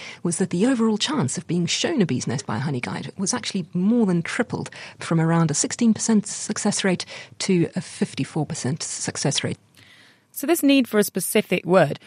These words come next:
Speaker 2: does that mean there's some sort of language going on? Are the honey hunters speaking to the honey guides?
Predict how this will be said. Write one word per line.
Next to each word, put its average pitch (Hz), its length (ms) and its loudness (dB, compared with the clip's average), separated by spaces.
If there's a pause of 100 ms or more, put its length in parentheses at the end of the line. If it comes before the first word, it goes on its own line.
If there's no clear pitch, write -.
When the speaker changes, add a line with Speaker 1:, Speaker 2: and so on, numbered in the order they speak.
(160)
Speaker 2:
does 214 140 -8
that 277 180 4
mean 262 420 4
there's 196 240 -2
some 214 180 0
sort 190 440 2
of 170 240 4
language 180 440 4
going 196 260 4
on? 302 160 6
Are 170 120 6
the 170 320 6
honey 180 260 4
hunters 180 320 2
speaking 226 580 2
to 226 80 -6
the 220 100 2
honey 233 160 4
guides? 233 460 0